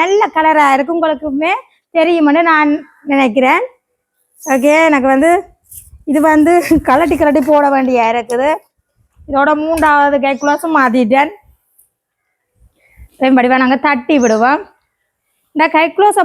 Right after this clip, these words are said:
போட்டுக்கொண்டு இந்த கைப்பிடியை பிடிச்சு வேலை செய்ய இயலாது. அப்ப கலட்டி கலட்டி நாங்க வடை துடைக்குள்ள போட வேண்டியதா. ஓகே, இப்ப என்னன்னு சொன்னா, அடுத்தது வந்து இதை நான் எடுத்து எல்லாம் பொரிச்சு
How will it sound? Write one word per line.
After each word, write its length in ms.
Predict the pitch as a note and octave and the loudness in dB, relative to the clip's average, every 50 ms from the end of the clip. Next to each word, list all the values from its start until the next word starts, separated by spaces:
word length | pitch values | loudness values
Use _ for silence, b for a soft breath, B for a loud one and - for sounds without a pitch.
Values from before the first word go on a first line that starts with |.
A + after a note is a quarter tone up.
| C#4 F4 | 0 0
போட்டுக்கொண்டு 460 | F4+ F4 D4 E4 D#4+ E4 D#4+ F4+ F#4 | 0 0 0 0 0 0 0 0 -2
இந்த 120 | F4+ F4 - E4+ | -2 -2 0 0
கைப்பிடியை 360 | E4 E4 D#4+ E4 D#4+ D#4+ D#4 C4 - | 0 0 0 0 0 0 0 0 -2
பிடிச்சு 240 | D#4+ D#4 C4 E4 F4 F4 F#4 | -2 -2 -2 -4 -4 -2 0
வேலை 200 | F#4+ F#4+ F4+ D#4 - | 0 0 0 0 0
செய்ய 300 | D#4 D4+ C4+ C4+ C4+ B3 | 0 0 0 0 0 0
இயலாது. 440 | A3 G#3 G3 F#3 F3+ F3 F3+ G3 D#3 - _ _ _ _ _ _ _ _ _ _ _ _ _ _ _ _ _ _ _ _ _ _ _ _ _ _ _ _ _ | -2 -2 -2 -2 -4 -4 -6 -10 -12 -14 _ _ _ _ _ _ _ _ _ _ _ _ _ _ _ _ _ _ _ _ _ _ _ _ _ _ _ _ _
அப்ப 100 | - A#3 C4 C4+ | -6 -6 -4 -2
கலட்டி 260 | D4 D#4 E4 D4+ E4+ C#4+ | 0 0 0 0 0 0
கலட்டி 240 | D4 C#4+ C4 D4 D#4+ E4+ | 2 2 2 2 2 2
நாங்க 240 | D#4+ D#4 D4+ C#4+ C#4+ C#4 | 2 2 2 2 2 2
வடை 120 | C4+ C4+ C4+ C4 | 2 2 2 2
துடைக்குள்ள 380 | B3 A#3+ A#3+ A3+ A3 B3 C#4 C#4+ C4+ | 2 0 0 0 0 -2 -2 0 0
போட 140 | C4+ A#3 G#3+ G3 G3 | 0 0 0 0 -2
வேண்டியதா. 440 | F#3+ F#3 F#3 F3 F3+ F#3+ F3+ A3 C4 F4 - _ b b b b b b b - | -4 -4 -4 -4 -4 -2 -2 -2 -2 -4 -6 _ b b b b b b b -4
ஓகே, 140 | C4 A3+ D4+ D4 D4 | -2 0 0 0 0
இப்ப 120 | B3 D4+ D4+ D4+ | 2 0 0 2
என்னன்னு 300 | E4 E4 E4+ E4 D#4 C4+ - C#4+ | 2 0 0 0 0 0 0 0
சொன்னா, 280 | C#4 C#4+ C#4 C#4 D4 D#4+ F4+ F#4+ F#4+ D4+ - C4+ | 0 2 2 2 2 2 2 0 -2 -2 -2 -2
அடுத்தது 380 | C#4 D#4+ B3+ - D#4+ D#4 D4+ D4+ C#4+ | -2 -2 -2 0 0 2 2 2 2
வந்து 180 | C#4+ D4 D4+ E4+ E4+ E4+ D#4 | 0 0 0 0 0 0 0
இதை 100 | D4+ D4+ D4 | 0 0 2
நான் 180 | D4+ D4 C4+ C4+ | 2 2 2 2
எடுத்து 220 | D4 E4 C4 - E4 D4+ | 0 0 0 0 0 0
எல்லாம் 300 | D4 C#4+ C#4 C#4 C#4 C4+ C4 - | 0 0 0 0 0 0 -2 -2
பொரிச்சு 260 | D4 D#4+ C#4 - | -2 -2 -2 -4